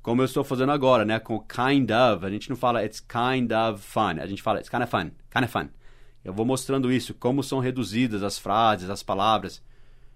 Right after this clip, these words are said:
Daí, na terça-feira, nós focamos no vocabulário, nas expressões novas que aparecem.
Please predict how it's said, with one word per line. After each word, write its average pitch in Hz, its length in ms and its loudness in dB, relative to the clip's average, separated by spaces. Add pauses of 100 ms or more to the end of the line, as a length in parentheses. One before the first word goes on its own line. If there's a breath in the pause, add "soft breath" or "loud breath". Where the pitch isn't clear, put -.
(540)
Daí, 120 140 0
na 143 100 4
terça-feira, 160 760 4
nós 147 240 0
focamos 135 520 0
no 120 140 0
vocabulário, 117 800 2
nas 107 160 -2
expressões 113 600 -4
novas 117 420 2
que - 80 -6
aparecem. 113 600 -2